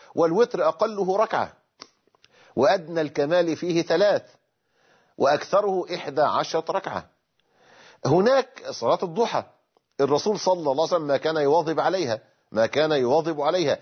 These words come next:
فعلها وتركها. لكن أبو هريرة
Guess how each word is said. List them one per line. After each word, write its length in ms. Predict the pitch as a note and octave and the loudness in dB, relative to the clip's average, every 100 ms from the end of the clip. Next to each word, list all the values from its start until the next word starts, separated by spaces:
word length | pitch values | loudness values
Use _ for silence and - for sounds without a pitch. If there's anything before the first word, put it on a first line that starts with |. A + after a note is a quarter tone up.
| - _ | -8 _
فعلها 580 | C3 G#2 B2 D#3 E3 | -2 2 2 2 2
وتركها. 560 | D#3+ D#3+ E3 G3+ F3+ A2 _ _ _ _ _ _ _ _ | 0 0 -2 -2 -2 -4 _ _ _ _ _ _ _ _
لكن 460 | - C#3 D3+ D3 A#2+ - | -2 0 0 -2 -4 -10
أبو 560 | G#2 G#2 B2+ B2 B2 C3+ | -6 0 0 2 2 4
هريرة 400 | E3 E3 F3+ | 4 4 0